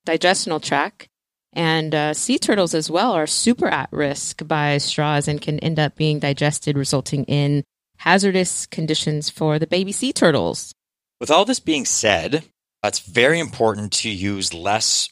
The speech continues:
Speaker 2: plastic straws if you can, and to do everything you possibly can to use less.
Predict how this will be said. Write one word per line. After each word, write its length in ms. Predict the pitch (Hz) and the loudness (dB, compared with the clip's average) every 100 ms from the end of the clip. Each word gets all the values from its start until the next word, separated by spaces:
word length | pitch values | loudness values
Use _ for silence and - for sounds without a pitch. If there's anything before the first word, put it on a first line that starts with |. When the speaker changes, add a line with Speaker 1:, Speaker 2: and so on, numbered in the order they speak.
| _ | _
Speaker 2:
plastic 460 | 101 104 - 110 | -2 0 -2 -2
straws 400 | - 101 101 101 - | -4 0 0 0 -2
if 160 | 117 - | -6 -4
you 140 | 117 | -8
can, 580 | - - 117 117 76 - _ _ _ _ | -8 -8 -6 -6 -8 -20 _ _ _ _
and 400 | 87 92 90 - | -2 -2 -2 -6
to 260 | - 101 90 | -2 0 -2
do 400 | 82 - 120 143 | -8 -2 2 4
everything 340 | 139 131 139 | 2 -2 -2
you 80 | 127 | -2
possibly 420 | 123 113 - 120 | 2 0 0 -4
can 320 | 110 143 180 123 | -2 2 2 0
to 140 | 120 | -6
use 320 | 95 98 82 | -8 -10 -8
less. 420 | 87 82 - - | -8 -6 -4 -4